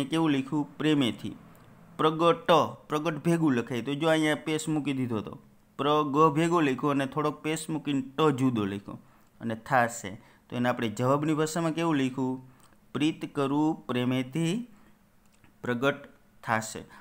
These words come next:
સાવ સહેલું છે, સરખું ધ્યાન આપજો. ત્રીજું, મન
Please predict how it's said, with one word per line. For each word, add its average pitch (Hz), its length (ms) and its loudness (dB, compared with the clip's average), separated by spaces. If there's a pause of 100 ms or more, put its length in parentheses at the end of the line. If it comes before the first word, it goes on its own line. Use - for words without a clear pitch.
(160)
સાવ 185 360 4
સહેલું 175 380 0
છે, 127 180 -8 (960)
સરખું 170 400 -4
ધ્યાન 151 240 4
આપજો. 104 340 0 (4000)
ત્રીજું, 123 420 -2 (680)
મન 123 480 6